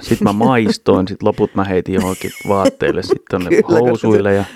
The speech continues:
Speaker 2: löytyi vessareissu sun
Speaker 1: Niin, mä menin
Speaker 2: housuille.
Speaker 1: vessassa käymään, niin sit mä katsoin sieltä,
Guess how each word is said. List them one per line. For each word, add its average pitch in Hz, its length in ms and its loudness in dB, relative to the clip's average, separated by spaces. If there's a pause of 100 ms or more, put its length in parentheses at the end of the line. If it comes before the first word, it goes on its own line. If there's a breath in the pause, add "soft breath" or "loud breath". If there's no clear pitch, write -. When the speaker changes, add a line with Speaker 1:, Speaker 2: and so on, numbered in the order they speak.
(120)
Speaker 2:
löytyi 160 360 4
vessareissu 156 720 0
sun 180 160 6
Speaker 1:
Niin, 202 160 4
mä 175 120 0
menin 165 160 2
Speaker 2:
housuille. 180 200 2
Speaker 1:
vessassa 117 340 0
käymään, 101 380 2
niin 101 100 0
sit 127 200 0
mä 123 100 2
katsoin 110 380 0
sieltä, 95 260 0